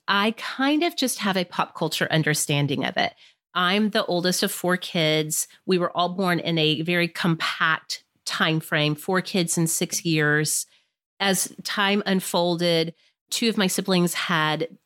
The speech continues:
different learning differences, and my youngest sibling is on the autism spectrum, which wasn't really widely known about when we were growing up. And so we take these flavors and, and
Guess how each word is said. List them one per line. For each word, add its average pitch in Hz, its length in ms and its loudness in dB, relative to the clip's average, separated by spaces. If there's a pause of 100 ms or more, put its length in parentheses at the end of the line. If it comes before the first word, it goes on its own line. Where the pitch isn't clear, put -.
(120)
different 170 400 0 (300)
learning 175 440 2
differences, 233 600 0
and 165 320 0
my 170 200 0
youngest 175 340 2
sibling 175 380 0
is 160 120 -2
on 151 120 0
the 151 60 -2
autism 233 380 0
spectrum, 233 440 -2 (400)
which 180 220 -2
wasn't 165 240 -2
really 151 240 2
widely 151 340 0
known 247 240 2
about 226 240 0
when 226 140 2
we 214 100 2
were 208 80 0
growing 202 320 2
up. 190 140 0
And 233 120 0
so 247 200 2 (200)
we 220 120 2
take - 300 -2
these 233 200 4
flavors 208 640 0
and, 185 240 2 (320)
and 180 400 2